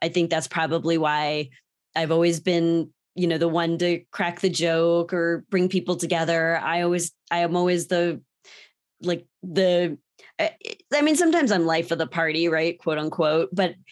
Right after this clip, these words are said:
I'm good at getting people, like, I'm good at breaking the ice. I've, you know, I, I can go up to anybody and start a conversation about anything. I'm not intimidated in those situations at all.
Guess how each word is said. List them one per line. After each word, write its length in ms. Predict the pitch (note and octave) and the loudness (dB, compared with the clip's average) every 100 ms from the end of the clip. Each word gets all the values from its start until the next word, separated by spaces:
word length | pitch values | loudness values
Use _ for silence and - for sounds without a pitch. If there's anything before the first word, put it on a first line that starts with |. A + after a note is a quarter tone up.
| - _ _ | -20 _ _
I'm 180 | G3+ G#3+ | -2 0
good 160 | A3 C#4 | 2 2
at 160 | B3+ F#3+ | 0 0
getting 320 | F#3+ F#3 F#3 | 2 2 2
people, 540 | F#3 F3 F3 E3+ D#3+ | -2 -4 0 0 0
like, 180 | E3+ E3+ - | -2 -4 0
I'm 140 | F#3 | 2
good 160 | G3 A3 | 2 0
at 100 | G3+ | 0
breaking 340 | E3+ E3+ E3 | -2 0 0
the 140 | D#3 D3 | 0 0
ice. 280 | C3 C3 | -2 -2
I've, 260 | D#3 D#3+ D3 - _ - | -4 -4 -6 -16 _ -4
you 160 | F3 | -2
know, 320 | D3 B2+ A#2 - D3+ | 0 -2 -4 -8 -6
I, 480 | D#3 D3+ D3+ C3+ - _ _ _ F#3 | -2 0 0 -2 -6 _ _ _ -2
I 60 | |
can 140 | F#3 F#3 | 2 4
go 100 | F3+ | 2
up 120 | E3+ | 2
to 200 | - - | -2 0
anybody 720 | G#3 G3 G3+ F#3 F3+ F3 - - | 2 2 2 2 2 2 -4 -6
and 200 | E3 E3 | -4 -4
start 260 | - E3+ | -2 -2
a 40 | E3 | 0
conversation 680 | E3 D#3+ D#3+ - D#3 - D3+ | -2 -2 -2 -2 -2 -2 -2
about 240 | C#3+ C#3+ | 0 -2
anything. 640 | - D3+ D3+ C3 C3+ B2 A#2+ | -2 -2 -4 -4 -4 -2 -2
I'm 260 | - D#3 D#3 | -2 -2 -2
not 200 | D3 C3+ | 0 -2
intimidated 840 | D3 - D#3 D3+ D3+ D3 C#3+ C3+ | -2 -2 -4 -2 -2 0 -2 -2
in 160 | - D#3 | -2 0
those 240 | D#3 D3 | 0 -2
situations 580 | - C3 D3 C3 - D3 | -4 -4 -2 -2 -2 -2
at 100 | C3+ | 0
all. 420 | A#2+ A#2+ B2 D#3+ | 0 0 0 -2